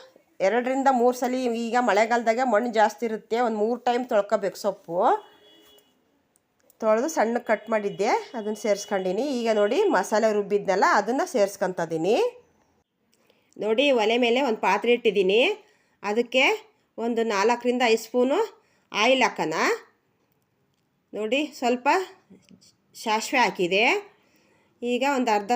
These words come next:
ಸ್ಪೂನು ಜೀರಿಗೆ ಹಾಕಿದೆ. ಒಂದು ಈರುಳ್ಳಿ ಕಟ್ ಮಾಡಿ ಇಟ್ಕೊಂಡಿದ್ದೆ ಒಗ್ಗರಣೆಗೆ, ಅದನ್ನು ಹಾಕಿದೆ. ಸ್ವಲ್ಪ ಇದನ್ನ ಬಾಡ್ಸೋಣ. ಈಗ ಕರಿಬೇವು ಇತ್ತು, ಹಸಿ ಕರಿಬೇವು, ಅದನ್ನು ಸೇರಿಸಿದೆ.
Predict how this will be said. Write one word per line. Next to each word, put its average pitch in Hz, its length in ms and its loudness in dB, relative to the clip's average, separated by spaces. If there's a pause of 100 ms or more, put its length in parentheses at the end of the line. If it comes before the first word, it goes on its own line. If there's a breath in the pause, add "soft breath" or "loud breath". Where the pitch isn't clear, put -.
ಸ್ಪೂನು 269 300 0 (160)
ಜೀರಿಗೆ 247 360 4
ಹಾಕಿದೆ. 185 380 0 (1160)
ಒಂದು 254 180 0 (160)
ಈರುಳ್ಳಿ 269 360 0
ಕಟ್ 240 220 -4
ಮಾಡಿ 233 160 2
ಇಟ್ಕೊಂಡಿದ್ದೆ 190 540 -2 (160)
ಒಗ್ಗರಣೆಗೆ, 214 520 0 (600)
ಅದನ್ನು 240 360 -2
ಹಾಕಿದೆ. 190 400 -2 (1600)
ಸ್ವಲ್ಪ 220 340 -4
ಇದನ್ನ 226 220 -2 (100)
ಬಾಡ್ಸೋಣ. 196 460 0 (1000 soft breath)
ಈಗ 247 100 -2 (120)
ಕರಿಬೇವು 247 400 2 (140)
ಇತ್ತು, 214 200 -2 (120)
ಹಸಿ 247 200 -2 (100)
ಕರಿಬೇವು, 208 360 -2
ಅದನ್ನು 226 240 -2
ಸೇರಿಸಿದೆ. 180 500 -2